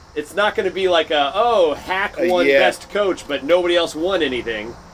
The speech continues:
Speaker 1: It'll be we won all of 'em 'cause the Lou City fan base got out and voted.
Speaker 2: Yeah.
Speaker 1: Or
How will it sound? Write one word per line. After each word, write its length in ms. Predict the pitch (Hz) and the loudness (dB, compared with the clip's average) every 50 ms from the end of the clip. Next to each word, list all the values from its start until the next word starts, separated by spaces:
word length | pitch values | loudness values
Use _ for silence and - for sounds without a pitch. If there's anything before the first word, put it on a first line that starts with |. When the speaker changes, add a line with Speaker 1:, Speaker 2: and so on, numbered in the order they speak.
| - - - - - - - - - - - | -20 -20 -20 -20 -20 -20 -20 -20 -20 -4 -2
Speaker 1:
It'll 240 | 208 220 226 214 | 0 0 2 0
be 220 | 190 175 190 190 180 | 2 0 2 2 2
we 220 | 170 175 190 190 | 0 0 0 0
won 340 | 180 180 175 175 170 160 156 | 0 2 2 2 2 2 0
all 360 | 156 - 156 190 214 208 185 175 | 0 2 4 4 4 4 4 2
of 100 | 151 151 | 2 0
'em 200 | 147 147 156 156 | -2 -4 -4 -6
'cause 280 | - 156 151 135 120 | -4 -4 -4 -4 -6
the 120 | - 147 143 | -6 -6 -2
Lou 200 | 147 165 175 175 | 0 2 2 0
City 260 | - 180 165 151 143 | 0 -2 -4 -4 -4
fan 260 | - 170 165 160 151 | -4 -4 -4 -4 -2
base 200 | 147 151 147 147 | -2 -4 -4 -2
got 200 | - 160 151 151 | -4 -4 -2 0
out 180 | 151 147 135 123 | 0 -2 -2 -4
and 140 | 123 117 110 104 | -8 -10 -10 -12
voted. 520 | 104 - 131 139 156 160 101 92 - 98 90 98 - 123 107 | -14 -10 -6 -4 -2 -2 -2 -4 -6 -8 -10 -14 -16 -16 -12
Speaker 2:
Yeah. 340 | 104 104 101 98 92 95 92 - - - - | -10 -8 -8 -8 -8 -8 -10 -12 -20 -6 -2
Speaker 1:
Or 440 | 208 220 202 170 156 151 147 143 | 0 2 2 2 2 0 -2 -6